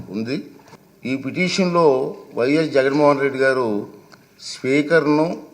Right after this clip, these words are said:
శాసన వ్యవహారాల మంత్రిని ప్రతివాదులుగా చేర్చినప్పటికీ ఆ ఇద్దరిని మినహాయించాలని గౌరవ అడ్వకేట్ జనరల్ గారు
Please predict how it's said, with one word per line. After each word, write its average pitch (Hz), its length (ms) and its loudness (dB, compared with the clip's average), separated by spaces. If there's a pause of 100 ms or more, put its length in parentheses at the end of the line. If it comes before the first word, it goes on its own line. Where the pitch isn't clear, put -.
(340)
శాసన 143 500 4
వ్యవహారాల 135 640 2
మంత్రిని 123 540 -4 (220)
ప్రతివాదులుగా 139 880 2 (100)
చేర్చినప్పటికీ 120 960 -6 (1120)
ఆ 113 180 4
ఇద్దరిని 151 560 2
మినహాయించాలని 135 1000 0 (680)
గౌరవ 131 280 4 (140)
అడ్వకేట్ 123 480 0
జనరల్ 117 380 -2
గారు 120 220 2